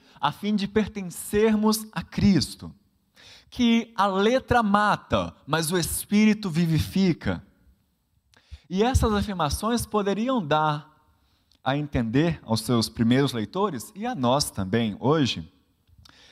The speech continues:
que o Antigo Testamento não era mais válido.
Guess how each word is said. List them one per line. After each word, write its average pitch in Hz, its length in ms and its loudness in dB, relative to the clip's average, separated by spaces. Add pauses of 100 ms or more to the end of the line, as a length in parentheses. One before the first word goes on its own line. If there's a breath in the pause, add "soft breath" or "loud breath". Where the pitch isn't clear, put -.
(120 soft breath)
que 220 100 -2
o 226 80 4
Antigo 233 300 -2
Testamento 220 640 0 (180 loud breath)
não 247 480 2
era 247 260 0
mais 233 380 -4
válido. 185 720 -4